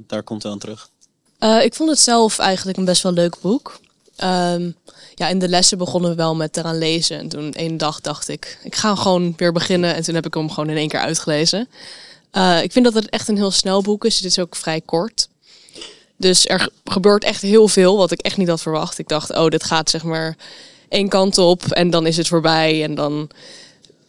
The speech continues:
Speaker 2: dan zie ik wel wat de, het Rijk van de Toekomst is en dan is het klaar.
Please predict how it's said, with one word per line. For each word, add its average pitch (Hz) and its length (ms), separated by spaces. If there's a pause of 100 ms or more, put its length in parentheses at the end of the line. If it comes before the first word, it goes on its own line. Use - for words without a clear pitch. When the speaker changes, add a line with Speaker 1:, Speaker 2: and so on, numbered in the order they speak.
(400)
Speaker 2:
dan 185 260
zie 202 140
ik 190 120
wel 180 280
wat 170 400
de, 170 220
het 165 400
Rijk 165 240
van 175 100
de 170 100
Toekomst 170 440
is 165 260
en 160 80
dan 160 120
is 160 80
het - 100
klaar. 170 280